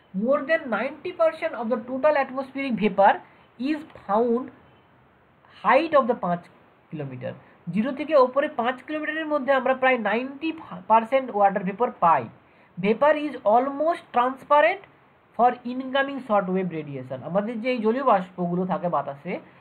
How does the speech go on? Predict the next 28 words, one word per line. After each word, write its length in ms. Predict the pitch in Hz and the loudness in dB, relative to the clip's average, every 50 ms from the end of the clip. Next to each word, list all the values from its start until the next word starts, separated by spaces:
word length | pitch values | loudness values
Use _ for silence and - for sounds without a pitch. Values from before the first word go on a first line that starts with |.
| _ _ _ _ | _ _ _ _
যে 120 | 185 185 214 | -10 -10 -6
সূর্য 260 | - 220 226 233 262 | -4 -4 -4 -4 -4
থেকে 140 | 269 269 277 | -6 -6 -8
যে 160 | 254 269 254 - | -8 -8 -8 -6
incoming 500 | 247 262 262 277 302 302 302 311 302 294 | -6 -6 -4 0 0 0 0 0 -2 -4
radiation 340 | 269 262 262 254 233 240 214 | -2 -2 -2 -2 -2 -2 -2
হয়, 280 | 185 165 147 135 131 - - _ _ _ _ _ | -2 -2 -2 -2 -4 -6 -10 _ _ _ _ _
তার 240 | 202 214 254 277 | 2 4 4 4
কাছে 220 | 269 285 277 294 302 | 2 0 -2 -2 -2
transparent, 680 | - - 269 269 254 262 - 214 185 170 143 135 - - | 0 2 2 2 0 2 2 2 2 2 0 -4 -10 -12
সে 60 | 233 | -6
তাকে 240 | 226 240 220 220 277 | -4 -2 -2 0 -2
একদম 220 | 240 220 - 285 285 254 - | -2 -4 -6 -14 -18 -10 -4
হাতও 240 | - 196 190 262 269 | -2 -2 0 2 4
লাগায় 300 | 233 190 165 151 139 127 | 4 4 4 2 0 -2
না। 140 | 120 110 - - _ _ _ _ _ _ _ | -4 -10 -14 -18 _ _ _ _ _ _ _
But 120 | 226 247 254 - | -2 -2 0 -2
সেটাই 300 | - 220 214 262 285 302 | -4 0 2 2 2 4
যখন 320 | 294 302 294 302 302 269 | 2 2 2 2 0 -2
নিচ 240 | 247 254 294 294 - - | -2 -6 -10 -12 -12 -14
থেকে 220 | 320 277 285 294 | -14 -10 -8 -8
terrestrial 540 | - 254 247 262 320 - - - 311 311 302 | -6 -4 -6 -6 -6 -10 -8 -6 -6 -6 -6
radiation 380 | 285 277 285 294 269 285 294 | -6 -8 -8 -8 -6 -6 -6
হয়ে 180 | 277 285 285 285 | -4 -2 0 0
long 320 | 269 226 220 240 277 285 | 2 4 4 4 4 2
wave 260 | 320 320 320 330 320 294 | 2 2 2 0 -2 -6
হিসাবে 320 | 262 262 269 285 269 254 | -6 -4 -2 -2 -2 2
যায়, 300 | 214 226 208 208 247 - | 4 4 4 4 4 2